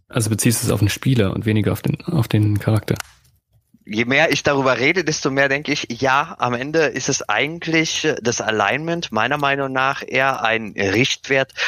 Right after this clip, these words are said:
Speaker 2: für den Spieler, für seinen Charakter, nicht unbedingt für seinen Charakter selber. Sondern wie will der Spieler seinen Charakter spielen?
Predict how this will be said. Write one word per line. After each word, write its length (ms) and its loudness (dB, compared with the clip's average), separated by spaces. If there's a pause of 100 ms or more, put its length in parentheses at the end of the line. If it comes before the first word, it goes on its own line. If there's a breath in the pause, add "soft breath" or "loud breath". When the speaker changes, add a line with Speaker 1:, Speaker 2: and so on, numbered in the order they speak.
(140)
Speaker 2:
für 200 0
den 220 -2
Spieler, 540 0
für 160 -4
seinen 200 0
Charakter, 560 -2
nicht 300 -2
unbedingt 560 0
für 100 0
seinen 200 -2
Charakter 420 -4
selber. 460 0 (920 loud breath)
Sondern 400 -2
wie 160 -4
will 160 2
der 100 0
Spieler 720 0 (100)
seinen 300 -2
Charakter 420 -2
spielen? 520 -2